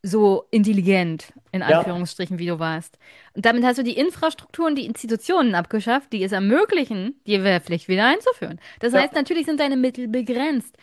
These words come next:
Speaker 1: Es ist ja, und da sind wir wieder bei dem Punkt, den wir vorhin besprochen haben, so schlimm kann's ja gar nicht sein. Ja, weil die, die Regierung, die wir jetzt haben,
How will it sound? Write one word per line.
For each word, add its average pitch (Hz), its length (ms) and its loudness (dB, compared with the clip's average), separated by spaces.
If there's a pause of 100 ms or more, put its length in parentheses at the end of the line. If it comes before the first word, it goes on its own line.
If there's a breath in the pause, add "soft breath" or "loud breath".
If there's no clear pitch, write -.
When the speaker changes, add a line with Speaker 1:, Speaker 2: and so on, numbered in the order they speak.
(540 loud breath)
Speaker 1:
Es 233 180 -4
ist 311 200 -6
ja, 349 160 2 (680 soft breath)
und 233 120 -2
da 254 80 6
sind 277 160 4
wir 277 80 -2
wieder 240 180 2
bei 220 120 0
dem 208 160 -6
Punkt, 233 300 -6
den 190 120 -6
wir 180 80 -6
vorhin 202 320 -2
besprochen 269 420 -2
haben, 262 200 -4 (120 soft breath)
so 381 160 4
schlimm 381 220 2
kann's 359 240 2
ja 349 80 6
gar 302 180 2
nicht 240 180 -2
sein. 254 320 -4 (760 soft breath)
Ja, 226 220 -4 (400 loud breath)
weil 233 280 4 (200)
die, 240 300 -4 (300)
die 208 200 -6
Regierung, 285 400 -4
die 269 120 -4
wir 247 80 -4
jetzt 226 220 -8
haben, 170 340 -8